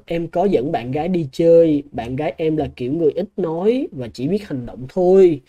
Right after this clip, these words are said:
Thế là vào lúc đó, bạn gái em ra hiệu cho em vào khu khách sạn ở gần đó.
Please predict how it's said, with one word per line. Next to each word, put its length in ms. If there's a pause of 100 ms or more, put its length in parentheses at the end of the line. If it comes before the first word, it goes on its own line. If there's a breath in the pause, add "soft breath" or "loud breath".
(360 soft breath)
Thế 440
là 220
vào 300
lúc 220
đó, 440
bạn 260
gái 260
em 180
ra 240
hiệu 360
cho 100
em 200
vào 140
khu 200
khách 200
sạn 300
ở 120
gần 260
đó. 420